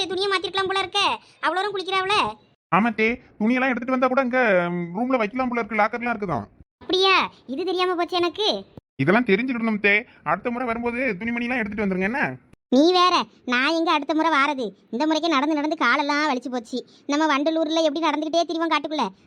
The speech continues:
Speaker 1: அந்த மாதிரி தான் இருக்கு இதுவும். இல்ல, வேண்டாம் சரன்னு சொன்னா கேளு.
Speaker 2: சார்ஜ் இதுல நான் போட்டு வச்சுட்டேன், நீ சார்ஜ் ஏறினதும் யூஸ் பண்ணிக்க, நீயே பவர் பேங்க் வச்சுக்கோ என்ன?
Speaker 1: ஏம்மா, நீ வேணா ஃபால்ஸ்ல போய் குளிச்சிட்டு இருக்கியா? நாங்க ரைடு போயிட்டு வந்துடுறோம், சரணத்தனும் நானும். இல்ல,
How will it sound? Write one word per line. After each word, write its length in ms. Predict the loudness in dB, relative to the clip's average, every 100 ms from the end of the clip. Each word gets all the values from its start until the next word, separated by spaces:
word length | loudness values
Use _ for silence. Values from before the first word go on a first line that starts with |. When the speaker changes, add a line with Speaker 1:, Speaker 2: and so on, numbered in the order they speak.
| -6
Speaker 1:
அந்த 160 | -2 0
மாதிரி 180 | 2 0
தான் 140 | 0 -2
இருக்கு 200 | -2 -4
இதுவும். 240 | -4 -6 _ _ _ -4
இல்ல, 120 | 0 4 4
வேண்டாம் 500 | 4 0 -2 0 2
சரன்னு 320 | 0 0 -2
சொன்னா 220 | 0 2 0 0
கேளு. 300 | 0 2 0 -4 -10 -20 -20 _ -6 0
Speaker 2:
சார்ஜ் 240 | 2 4
இதுல 180 | 4 2
நான் 100 | 2
போட்டு 180 | 0 -2
வச்சுட்டேன், 320 | -4 -2 -2 -4 -10 -4
நீ 60 | 0 0
சார்ஜ் 220 | 0 0
ஏறினதும் 340 | 0 0 2 2
யூஸ் 180 | 0 0
பண்ணிக்க, 300 | -2 0 2
நீயே 160 | 2 2
பவர் 200 | 2 0
பேங்க் 180 | -2 -4
வச்சுக்கோ 280 | -6 -4 -2 0
என்ன? 100 | 0 -2 -10 _ _ 0
Speaker 1:
ஏம்மா, 140 | 2 2
நீ 40 | 0
வேணா 160 | -2 0
ஃபால்ஸ்ல 300 | -2 -2 -8
போய் 120 | -8
குளிச்சிட்டு 320 | -10 -12 -12
இருக்கியா? 260 | -10 -4 -2 -4 -10 -6
நாங்க 160 | -4 -2
ரைடு 180 | -4 -4
போயிட்டு 180 | -8 -6
வந்துடுறோம், 300 | -4 -4 -4
சரணத்தனும் 440 | -6 -6 -8 -6 -6
நானும். 240 | -4 -6 -10 _ _
இல்ல, 100 | -4